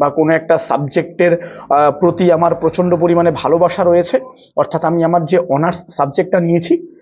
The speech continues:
সেই অনার্স সাবজেক্টের উপর আমি গবেষণা করতে চাই, অর্থাৎ পিএইচডি লেভেলে আমি পড়াশোনা করতে চাইছি, তো সেটাও কিন্তু তোমরা করতে পারো। তাহলে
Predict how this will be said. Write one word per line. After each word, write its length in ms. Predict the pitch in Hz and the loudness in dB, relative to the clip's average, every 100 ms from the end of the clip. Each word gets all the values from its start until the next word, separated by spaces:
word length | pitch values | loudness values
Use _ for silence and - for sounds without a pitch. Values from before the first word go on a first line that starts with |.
| _ - | _ -4
সেই 120 | 196 - | -4 0
অনার্স 220 | 165 208 - - | 0 0 -4 -6
সাবজেক্টের 480 | 165 151 175 180 190 185 | -4 -2 -2 -2 -2 -2
উপর 160 | 139 220 - 127 | 0 0 0 -2
আমি 120 | 175 202 | -2 0
গবেষণা 340 | 139 135 139 123 | 0 -2 -4 -4
করতে 200 | 113 127 | -4 -4
চাই, 180 | 107 104 - _ - - | -6 -8 -14 _ -20 -14
অর্থাৎ 180 | - 311 - | -6 -6 2
পিএইচডি 400 | 202 185 151 185 | 4 4 2 0
লেভেলে 320 | 170 170 160 | 2 2 2
আমি 100 | 165 156 | 0 0
পড়াশোনা 320 | 131 - 143 127 | 0 -2 -4 -4
করতে 180 | 117 120 | -6 -6
চাইছি, 240 | 98 101 - - _ _ _ _ _ _ _ _ _ - - | -6 -6 -12 -16 _ _ _ _ _ _ _ _ _ -16 -6
তো 60 | - 143 | -2 0
সেটাও 260 | 156 147 180 | 2 2 0
কিন্তু 140 | 175 143 | -2 -2
তোমরা 180 | 131 123 | 0 -2
করতে 180 | 120 - 101 | -2 -6 -10
পারো। 160 | - - - - - - - - - - - - - - - 156 | -12 -16 -20 -20 -20 -20 -20 -20 -20 -20 -20 -20 -18 -20 -20 -6
তাহলে 240 | 170 208 | -2 0